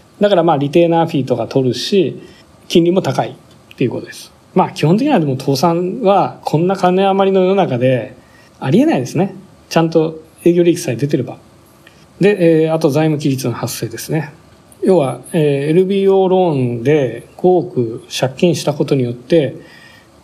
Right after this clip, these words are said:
返済の義務は生じるんで、ちゃんと利益出さなきゃっていう、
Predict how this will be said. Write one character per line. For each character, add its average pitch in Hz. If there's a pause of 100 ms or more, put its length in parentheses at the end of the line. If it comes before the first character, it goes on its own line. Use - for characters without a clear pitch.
(180)
返 254
済 247
の 226
義 190
務 175
は - (160)
生 170
じ 165
る 135
ん 120
で、 139
ち -
ゃ 247
ん 285
と 277
利 285
益 156
出 139
さ 226
な 180
き -
ゃ 202
っ 202
て -
い 110
う、 117